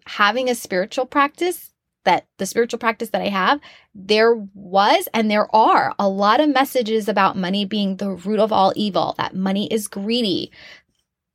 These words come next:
All of those things, I'm sure you guys could probably keep adding to that list. I'm sure that triggered a few thoughts around money that you may have heard growing up. All of them are thoughts about money. They are not fact.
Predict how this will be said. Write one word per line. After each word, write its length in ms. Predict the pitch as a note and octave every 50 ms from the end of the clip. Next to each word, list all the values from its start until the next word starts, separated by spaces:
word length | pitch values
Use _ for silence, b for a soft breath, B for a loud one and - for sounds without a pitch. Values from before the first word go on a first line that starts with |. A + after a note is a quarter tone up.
| _ _
All 260 | G#3 A3 C4+ D4 E4 F4
of 180 | E4+ D4+ C4+
those 300 | C#4 C4+ C#4 C4+ B3+ - -
things, 400 | A3+ G3 G3 G3 A#3 C4+ C4+ C4
I'm 100 | A3+ G#3+
sure 180 | - - A#3+
you 140 | A#3 A#3 A#3
guys 220 | A3+ G3+ G3+ G3
could 160 | - - G3 -
probably 500 | - A3+ G#3 G#3 G#3 G3 G3 F#3 F#3 - -
keep 260 | - - C#4 D4 D4 - _
adding 420 | - F3+ F#3 F#3+ F#3+ G3 G3 G3+ G#3+
to 120 | - - F#3+
that 200 | F#3 F3 - -
list. 540 | F3 E3 F3 - G4 - - - - -
I'm 100 | G3 F#3
sure 200 | F#3 - G3 F#3+
that 180 | F3+ - - -
triggered 360 | - - G#3 F#3 G3 G3+ -
a 60 | F#3+
few 360 | - - G3+ F3+ F3+ - - _ _ _ _ _ _ _ _
thoughts 380 | G#3 G3 B3 - - _ -
around 360 | G#3+ F#3+ F#3+ F3 E3+ F3+ F3+ F3+
money 360 | F3 F3+ F#3 G3+ G#3 A#3+ B3 B B B B B B B _
that 180 | - - -
you 100 | G3+ G3+
may 120 | F#3+ F3 E3+
have 120 | F#3 F#3+
heard 440 | - - - F3 D#3+ F3 A#3 B3 -
growing 300 | - G3 F#3 F3+ E3+ E3
up. 200 | F3+ B3 C#4+ - _ _ _ _ _ _ _ _ _ _ _ _ - _ _ _
All 240 | G3 G3 G3 G#3 A3
of 120 | B3 B3 B3+
them 300 | C#4+ D4 D#4 E4+ D#4+ - - _
are 160 | G3+ G3+ G3+
thoughts 520 | G3 - - - - F#3 F3+ F#3 - - -
about 240 | - D#3 C3 -
money. 340 | - - - - - - - b b b b b b b _ _
They 160 | A3 A#3+ C4 C#4+
are 100 | D4 C#4+
not 280 | B3 A#3 A3+ - -
fact. 600 | - - - E3+ - - - _ _ - - -